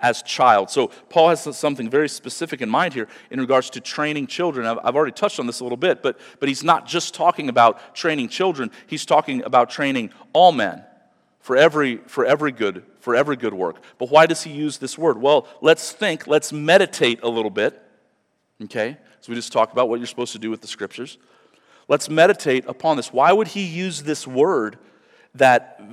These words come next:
very much would bring to mind the training of children. Well, how many parents we have here? How many of you have kids? Yeah? Okay. Here's the question. What do you need to train your children in? Here's the answer.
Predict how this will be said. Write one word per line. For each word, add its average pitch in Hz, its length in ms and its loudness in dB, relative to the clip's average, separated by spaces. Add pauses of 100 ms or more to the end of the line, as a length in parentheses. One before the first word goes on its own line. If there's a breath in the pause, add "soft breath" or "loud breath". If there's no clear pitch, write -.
(200)
very 147 300 4
much 156 280 -2
would 127 140 -8
bring 151 280 -2
to - 120 -12
mind 135 400 0
the 113 80 -12
training 147 520 -6
of 120 140 -10
children. 123 500 -8 (340 soft breath)
Well, - 460 4 (640)
how 143 100 2
many 196 140 -2
parents 180 360 -4
we 110 80 -6
have 95 180 -4
here? 85 160 -12 (160)
How - 80 -10
many 165 140 -4
of 156 60 -6
you 151 80 -6
have 139 160 -4
kids? - 380 -10 (400)
Yeah? 143 200 -4 (300)
Okay. - 260 -10 (880)
Here's 202 180 -2
the 190 60 -6
question. - 440 0 (1120)
What 196 200 2
do 214 80 -8
you 214 140 -4
need 196 240 -6
to - 80 -14
train 185 380 -4
your 143 100 -4
children 131 460 -6
in? 82 160 -14 (1400)
Here's 180 200 -4
the 156 160 -2
answer. 139 320 -6